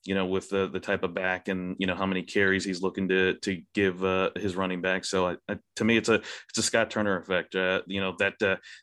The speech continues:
that's the type of guy he wants in his, uh, his offense, right? The, the big bruiser or, you know, a more traditional running back. That's not something that, uh,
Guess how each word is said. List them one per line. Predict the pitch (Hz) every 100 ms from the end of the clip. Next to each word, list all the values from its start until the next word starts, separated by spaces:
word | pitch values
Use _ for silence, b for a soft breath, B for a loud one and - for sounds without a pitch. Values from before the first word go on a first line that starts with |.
| -
that's | 120 -
the | 107
type | 107 104
of |
guy | 98 92
he | 98
wants | 90 95 95 98
in | 95
his, | 95 95 87
uh, | 95 90 -
his | 90 92
offense, | 92 87 85 90
right? | 90 -
The, | 98 92 87
the | 87
big | 95 92
bruiser | 98 101 92 98 92 B B B -
or, | 92 92
you | 90 95
know, | 92
a |
more | 92 92
traditional | - 98 98 95 95 90
running | 95 92 90
back. | 92 95
That's | 90 98
not | 90
something | - 90 87
that, | 90 85 -
uh, | 90